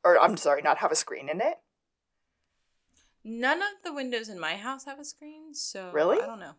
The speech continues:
Speaker 2: Yeah. And we don't open them unless we know it's not, like, bug season. You know what I mean?
Speaker 1: Oh. Uh, I, I open our window-, we open our windows all the time. We all have screens. But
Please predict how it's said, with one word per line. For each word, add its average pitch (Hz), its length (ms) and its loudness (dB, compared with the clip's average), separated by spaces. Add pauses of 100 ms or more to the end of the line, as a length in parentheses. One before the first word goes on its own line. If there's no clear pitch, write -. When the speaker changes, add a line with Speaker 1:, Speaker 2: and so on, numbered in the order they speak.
(160)
Speaker 2:
Yeah. 170 280 -2 (280)
And - 80 -6
we 233 80 4
don't 285 280 2 (400)
open 180 500 -2
them 151 320 -12
unless 156 420 -10
we 151 460 -12 (380)
know 165 800 -10 (200)
it's - 240 -14
not, 151 220 -4
like, 147 160 -8 (100)
bug 117 240 -4
season. - 280 -8
You 208 60 10
know 214 40 8
what 330 360 6
I 151 40 4
mean? 127 160 0
Speaker 1:
Oh. 175 120 -4 (720)
Uh, 143 240 0 (300)
I, 147 120 -8 (580)
I 190 40 8
open 208 200 4
our 160 80 4
window-, 151 280 -4
we 247 120 6
open 180 140 8
our 151 240 0
windows 160 240 -8
all 127 100 -4
the - 80 -10
time. 156 240 -8
We 151 80 -10
all 143 140 -8
have - 100 -12
screens. - 340 -12
But - 220 12